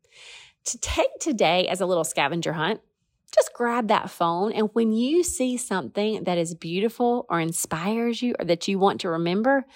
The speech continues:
just snap a picture of it or a video of it. You don't have to paint it. If you're an artist and love to paint it, if you're in the lettering club, come on, paint it. <laughs> It's fun to do it.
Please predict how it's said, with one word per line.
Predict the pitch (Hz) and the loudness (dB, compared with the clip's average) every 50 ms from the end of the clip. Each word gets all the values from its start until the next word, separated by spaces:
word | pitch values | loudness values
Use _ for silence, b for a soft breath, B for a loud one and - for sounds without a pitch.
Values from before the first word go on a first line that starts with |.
| B B B B B B | B B B B B B
just | - - 277 - - - - | -4 -4 -4 -4 -6 -8 -6
snap | - 226 214 220 233 254 262 - | -2 2 4 4 4 2 0 -4
a | 240 | -4
picture | - 226 190 - _ - 135 143 | -2 -2 -4 -4 _ -4 -2 0
of | 131 117 101 | 0 0 0
it | - - B B B B B B | -4 -6 B B B B B B
or | - 196 190 202 208 208 | 2 4 4 6 4 4
a | 208 | 2
video | 180 170 180 165 170 156 160 160 78 | 0 0 -2 -2 0 -2 0 0 0
of | - 127 139 - | -2 -2 -4 -4
it. | - 55 - - - _ _ | -6 -8 -8 -10 -16 _ _
You | 226 262 311 | 2 6 8
don't | 370 359 381 240 185 | 8 6 6 2 -4
have | 160 180 185 202 233 214 - | 0 2 2 2 2 0 -6
to | 175 - | -8 -6
paint | - 151 151 151 156 | -4 -6 -6 -4 -4
it. | 175 - - - | -6 -4 0 0
If | 294 269 | 2 2
you're | 311 349 370 370 | 4 2 4 4
an | 311 285 269 277 | 2 2 2 4
artist | - 254 294 320 269 208 220 - | 4 6 6 6 4 2 2 2
and | 262 254 240 | 2 4 6
love | 240 254 285 - | 6 6 6 2
to | 302 226 | -2 -2
paint | 294 226 220 233 | 0 0 2 2
it, | - | 0
if | 240 247 | 0 0
you're | 294 349 | 2 2
in | 359 | 4
the | 330 285 | 4 6
lettering | 254 247 285 311 302 277 | 6 6 6 4 2 2
club, | 285 247 214 208 - | 2 2 2 2 0
come | - - 269 294 294 | -2 -2 0 0 2
on, | 302 339 302 247 202 | 0 0 0 0 -2
paint | 185 - 269 262 285 - 240 220 285 | -4 -2 -2 -2 -2 0 -2 -2 0
it. | - - | 2 4
<laughs> | 285 | 4
It's | 269 254 - | 2 2 0
fun | - 277 294 302 311 254 | 0 0 0 0 2 0
to | 247 226 | -2 -2
do | 190 240 285 311 269 | -2 -2 -4 -2 -2
it. | 196 170 185 - | 0 0 -2 -4